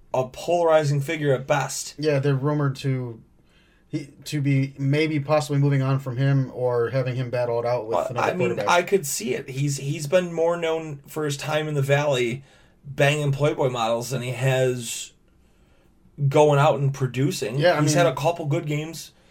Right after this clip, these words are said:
Speaker 1: but
Speaker 2: And even in the Super Bowl run, he was more of a game manager.
Speaker 1: Yes. And they,
Speaker 2: Hand the ball
Speaker 1: and
Speaker 2: off and
Speaker 1: yes,
Speaker 2: let him
Speaker 1: they, they let Raheem Mostert, Matt Breida,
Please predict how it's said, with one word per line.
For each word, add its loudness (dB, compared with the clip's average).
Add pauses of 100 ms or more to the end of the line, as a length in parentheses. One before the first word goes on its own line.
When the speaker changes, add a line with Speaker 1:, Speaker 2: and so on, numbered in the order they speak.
(200)
Speaker 1:
but 6 (180)
Speaker 2:
And -6
even -2
in 0
the 0
Super -6
Bowl -2
run, -4
he -2
was -6
more 2
of -6
a -14
game 0
manager. -4
Speaker 1:
Yes. 0 (160)
And 0
they, 6
Speaker 2:
Hand 4
the 2
ball 4
Speaker 1:
and 4
Speaker 2:
off 2
and 4
Speaker 1:
yes, 4
Speaker 2:
let -2
him 0 (100)
Speaker 1:
they, 0
they 4
let 2
Raheem -2
Mostert, -2 (500)
Matt 0
Breida, 2